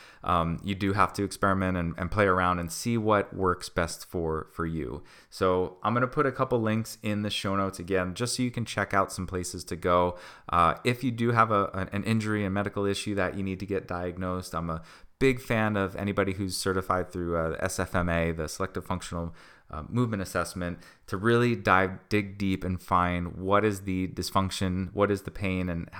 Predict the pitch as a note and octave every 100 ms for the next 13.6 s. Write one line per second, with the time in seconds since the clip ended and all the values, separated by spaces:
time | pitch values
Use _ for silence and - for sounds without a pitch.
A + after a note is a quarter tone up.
0 | - G#2 G2+ G2+ G#2 F#2+ - G2 F#2 F2
1 | F#2 E2+ E2+ D#2 D#2+ - - F#2 F#2 G2+
2 | G2 F#2 F2+ F2+ F2 - F2 F2 E2 -
3 | E2+ E2 D#2+ D#2+ - E2 - E2 D2+ -
4 | F#2 - - - G2+ G2+ A2 A2 G#2 -
5 | G2 F#2+ G2 G2 F#2 F#2+ F#2 F2+ - F2+
6 | E2+ F2+ - F2+ E2+ - E2+ E2 - -
7 | A2 A2+ G#2 A#2+ A#2 A2+ A2 G#2+ G#2 G2+
8 | - G2+ F#2+ F2+ - E2+ E2+ - E2+ E2+
9 | F2 E2+ - F2 E2 E2 - - - F2+
10 | G2 - B2+ G#2+ G#2+ G2+ G2+ G2 F#2 F#2+
11 | F#2+ F2+ - F2+ F2+ - F#2 F2 E2 F2+
12 | F2+ F2 F2 E2 B2+ - _ - C#3 A#2+
13 | - F#2 - E2+ E2 E2+